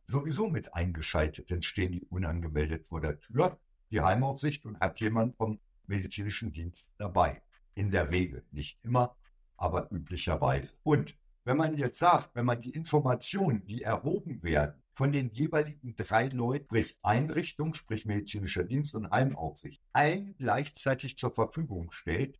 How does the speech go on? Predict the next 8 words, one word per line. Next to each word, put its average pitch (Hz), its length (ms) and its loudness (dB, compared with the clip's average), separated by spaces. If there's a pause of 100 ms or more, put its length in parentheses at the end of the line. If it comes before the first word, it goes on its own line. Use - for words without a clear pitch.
(160)
kann 139 200 2
man 123 160 0
den 113 180 -2
Prüfumfang 113 1040 -2 (400)
verringern, 117 800 0 (420)
ohne 180 380 2
dass - 320 -2
Qualitätsverluste 120 1800 -4